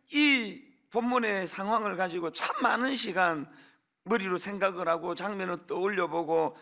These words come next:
또 반성도 하고 그렇게 봤습니다. 왜? 오늘 한국 사회를 보면은요, 우리는 우리끼리 싸우다가 망할 나라 같아요.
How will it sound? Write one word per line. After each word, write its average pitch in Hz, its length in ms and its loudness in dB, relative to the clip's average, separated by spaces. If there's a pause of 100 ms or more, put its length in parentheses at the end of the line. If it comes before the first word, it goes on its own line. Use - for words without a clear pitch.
(120)
또 175 320 0 (100)
반성도 233 600 2
하고 127 320 -4 (120)
그렇게 233 360 0
봤습니다. - 680 -8 (220)
왜? 175 300 2 (480)
오늘 226 540 2 (160)
한국 247 340 -4
사회를 185 460 0
보면은요, 135 680 -6 (880)
우리는 214 760 2 (540)
우리끼리 262 460 0
싸우다가 190 540 2
망할 170 360 0
나라 202 220 0
같아요. 123 460 -8